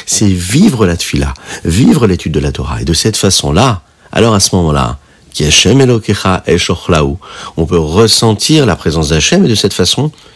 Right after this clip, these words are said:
eh bien, on n'est pas du tout refroidi. Et si on n'est pas refroidi, eh bien, on s'éloigne du fait d'oublier la présence d'Hachem. C'est la raison pour laquelle il nous faut vraiment s'investir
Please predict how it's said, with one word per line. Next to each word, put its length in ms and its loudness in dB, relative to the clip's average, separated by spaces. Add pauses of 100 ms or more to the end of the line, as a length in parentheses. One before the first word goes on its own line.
(160)
eh 100 0
bien, 160 2
on 60 2
n'est 80 2
pas 140 2
du 160 -2
tout 220 0 (600)
refroidi. 560 -2 (500)
Et 60 0
si 160 0
on 80 4
n'est 100 2
pas 140 -2
refroidi, 560 -4 (200)
eh 80 0
bien, 140 0
on 20 0
s'éloigne 880 0 (580)
du 160 -2
fait 320 0
d'oublier 680 0
la 120 0
présence 420 -4
d'Hachem. 460 -4 (500)
C'est 160 -2
la 60 -2
raison 220 0
pour 120 -2
laquelle 260 2
il 80 2
nous 100 4
faut 220 -2
vraiment 420 2
s'investir 720 0